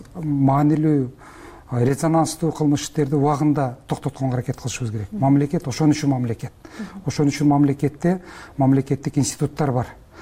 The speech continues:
К Г Б, прокуратура деген, коопсуздук кеңеши деген, жалпы бийлик системасы деген. Эгерде биз ошол убагында ошого баа бере албасак, мыйзамдуулукту орното албасак,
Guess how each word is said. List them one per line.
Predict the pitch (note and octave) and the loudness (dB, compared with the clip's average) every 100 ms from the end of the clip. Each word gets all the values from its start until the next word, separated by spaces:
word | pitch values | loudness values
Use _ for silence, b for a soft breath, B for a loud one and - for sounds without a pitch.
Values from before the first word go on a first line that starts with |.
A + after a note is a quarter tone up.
| G#3 - | -10 0
К | F#3+ | 0
Г | D3 | 2
Б, | A#2+ C#3 C3+ B2 | 2 2 2 -2
прокуратура | - F3 A3+ D3 - C#3+ C#3+ C#3 B2+ | -6 -2 0 -2 0 2 4 2 0
деген, | C3 B2 B2+ A#2+ - B B B B | -2 0 -2 -4 -14 B B B B
коопсуздук | C3 A#2+ A#2+ - D#3+ - D#3 E3+ F3 | -4 -2 -4 -4 -4 -4 -2 -2 0
кеңеши | E3+ E3 - D#3 | 2 2 0 0
деген, | D3 C3+ C#3 A#2 | 0 2 0 -2
жалпы | A2 D#3 D#3+ E3+ | 0 0 0 -2
бийлик | A#2+ D#3+ F#3 G3+ | 2 4 4 0
системасы | - E3 - E3 D3+ D3+ | -2 -4 -2 0 0 0
деген. | C3+ A#2+ - - - B B B B B | -2 -4 -8 -18 -20 B B B B B
Эгерде | D3 D3+ D3+ D#3 | 2 2 2 0
биз | D3+ | 0
ошол | E3 F#3+ F3+ | -2 0 2
убагында | E3+ D3+ D#3+ D#3+ | 4 2 2 0
ошого | - D#3 D3 | 0 -2 0
баа | C#3+ D3+ | 2 2
бере | D3 | 2
албасак, | D3 C#3 - A3 - | 2 0 0 -4 -2
мыйзамдуулукту | D3 C3 C#3 C#3 C3+ C3+ | -2 0 2 2 0 0
орното | C#3+ C3+ C3+ | 0 0 0
албасак, | C3 C3 G#3 | -2 -2 -4